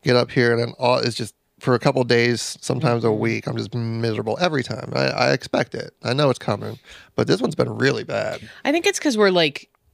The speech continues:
Speaker 2: right at the cusp of fall. Like, the
Speaker 1: Maybe.
Speaker 2: weather changing and all of the leaves changing and, like, people are still mowing and they're, like, kicking up
Speaker 1: Yeah.
Speaker 2: yuck.
Speaker 1: I was really,
Speaker 2: Like, I think
Speaker 1: yeah.
Speaker 2: it's just a mixture of all of that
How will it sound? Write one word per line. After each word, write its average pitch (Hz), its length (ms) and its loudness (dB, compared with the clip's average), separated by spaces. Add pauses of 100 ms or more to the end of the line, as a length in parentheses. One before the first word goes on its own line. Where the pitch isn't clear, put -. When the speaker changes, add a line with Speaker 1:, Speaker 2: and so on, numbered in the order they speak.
(100)
Speaker 2:
right 156 560 2
at 170 100 0
the 156 80 -4
cusp - 420 -6
of 143 120 -4
fall. 139 760 2
Like, 147 220 2
the - 160 2
Speaker 1:
Maybe. 110 120 0
Speaker 2:
weather 151 320 4
changing 147 600 0
and 127 100 -6
all 151 240 4
of 151 140 -2
the 147 100 0
leaves 139 400 -4
changing 147 640 -2
and, 147 100 -8
like, 135 180 -6
people 170 280 0
are 160 80 2
still 175 360 2
mowing 160 540 4
and 151 120 0
they're, 143 140 0
like, 139 180 -2
kicking 165 340 -4
up 156 140 4
Speaker 1:
Yeah. 160 440 4
Speaker 2:
yuck. 113 60 -12 (320)
Speaker 1:
I 196 60 2
was 208 80 0
really, 254 240 6
Speaker 2:
Like, 208 100 6
I 196 40 2
think 226 200 4
Speaker 1:
yeah. 165 140 4
Speaker 2:
it's 120 100 -4
just 180 380 0 (160)
a 180 80 2
mixture 175 580 2
of 160 100 4
all 170 300 4
of 160 140 0
that 151 380 2